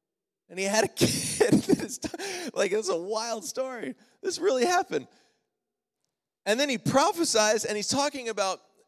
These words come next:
Jesus. He's talking about his son, but he's talking about his son coming f-, before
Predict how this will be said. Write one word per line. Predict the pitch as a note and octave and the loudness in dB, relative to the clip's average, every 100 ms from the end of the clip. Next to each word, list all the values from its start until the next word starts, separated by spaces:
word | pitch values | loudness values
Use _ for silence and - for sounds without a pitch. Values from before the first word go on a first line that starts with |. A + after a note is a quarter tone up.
| _ | _
Jesus. | - A3 C#4 A#3+ G#3 F#3+ - - _ _ _ _ _ _ _ _ _ _ _ _ _ _ - | -10 -6 -4 -2 0 0 -4 -8 _ _ _ _ _ _ _ _ _ _ _ _ _ _ -2
He's | |
talking | A3+ G#3 | 0 2
about | F3+ | 0
his | D#3+ | 0
son, | - A#3 G3 | 0 -2 -2
but | |
he's | F3+ | -6
talking | A#3+ A3+ | -4 -4
about | G#3 F#3 | -2 -4
his | - | -2
son | G#3+ | -4
coming | - A3 A3 G3+ | -6 -10 -8 -10
f-, | - | -14
before | G3 F3+ - G#3 G#3 | -10 -10 -4 0 0